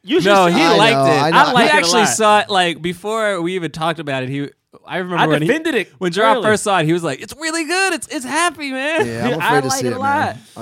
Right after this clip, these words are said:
Speaker 3: I saw, sce-, I've seen, I've seen scenes from it.
Speaker 2: Right.
Speaker 3: Um, yeah, I saw Whiplash,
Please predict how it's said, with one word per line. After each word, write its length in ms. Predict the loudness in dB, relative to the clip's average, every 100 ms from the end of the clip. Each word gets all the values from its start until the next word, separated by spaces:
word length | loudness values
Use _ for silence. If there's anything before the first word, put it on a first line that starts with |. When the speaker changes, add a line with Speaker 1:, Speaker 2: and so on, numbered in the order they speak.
| -10
Speaker 3:
I 40 |
saw, 180 | -4 -4
sce-, 200 | -4 -6
I've 60 | -6
seen, 160 | -6 -6 -6
I've 120 | -10
seen 380 | -10 -8 -8 -8
scenes 600 | -10 -6 -4 -2 -4 -8
from 240 | -16 -16 -16
it. 100 | -12
Speaker 2:
Right. 300 | -10 -10 -12 _ -18
Speaker 3:
Um, 460 | -14 -12 -12 -14 -16 -12
yeah, 80 | -8
I 40 |
saw 140 | -4
Whiplash, 800 | -4 -2 -4 -4 -8 -10 -12 -18